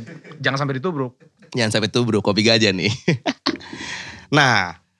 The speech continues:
Speaker 2: selain mencari inspirasi, yang selalu bikin gue amazed ya sama aktor-aktor tuh yang namanya pendalaman karakter. Gue pernah ngeliat orang syuting ya, eh, udah cut, terus dia tuh lo masih berusaha untuk kayak, eh,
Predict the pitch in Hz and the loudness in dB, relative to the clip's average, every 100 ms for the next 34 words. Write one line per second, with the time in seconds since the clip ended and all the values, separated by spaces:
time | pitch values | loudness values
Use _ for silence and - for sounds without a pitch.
0 | - - - 147 127 123 123 127 123 117 | -10 -8 -4 0 2 4 4 2 2 2
1 | 127 120 - 123 135 - 117 107 113 - | 0 -2 0 0 0 -2 0 0 0 -2
2 | 113 117 123 120 117 120 113 117 120 101 | 0 0 0 -2 -2 -2 0 -2 -2 -4
3 | 92 98 95 92 90 101 - 113 151 123 | -4 -6 -4 -4 -4 -6 -8 -6 -2 0
4 | 113 123 123 107 101 104 104 110 113 127 | 0 -2 -4 -4 -4 -6 -6 -8 -8 -8
5 | 139 170 165 175 151 160 151 - 143 - | -8 -6 -4 -2 -4 -4 -8 -6 -6 -4
6 | - - - - _ _ - 104 104 101 | -2 -4 -8 -16 _ _ -2 0 2 2
7 | 98 127 127 _ 220 226 - - 202 190 | 0 -2 -4 _ 0 0 -6 -6 -4 -2
8 | 190 233 - - 160 151 170 147 170 151 | 0 0 0 -4 -6 -2 -2 0 0 -2
9 | 147 139 135 _ _ 117 113 107 107 | 0 0 0 _ _ -2 2 2 2